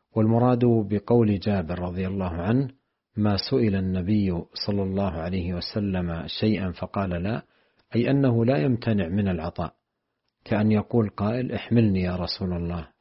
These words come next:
فلا يقول: "لا أحملك"، لكنه صلى الله عليه وسلم قد يقولها اعتذارا عند عدم التمكن من العطاء، كنحو قول الله تعالى:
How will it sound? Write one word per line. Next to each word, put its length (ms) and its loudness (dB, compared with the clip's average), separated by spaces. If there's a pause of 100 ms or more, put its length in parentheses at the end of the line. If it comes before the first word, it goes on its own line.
فلا 240 0
يقول: 320 2
"لا 160 -2
أحملك"، 520 -6 (680)
لكنه 800 2
صلى 320 -2
الله 260 0
عليه 420 -2
وسلم 560 -4 (400)
قد 180 4
يقولها 540 4
اعتذارا 720 0
عند 260 0
عدم 580 2 (200)
التمكن 640 -2
من 180 -4
العطاء، 480 -8 (800)
كنحو 380 -2
قول 260 0
الله 360 -2
تعالى: 480 -4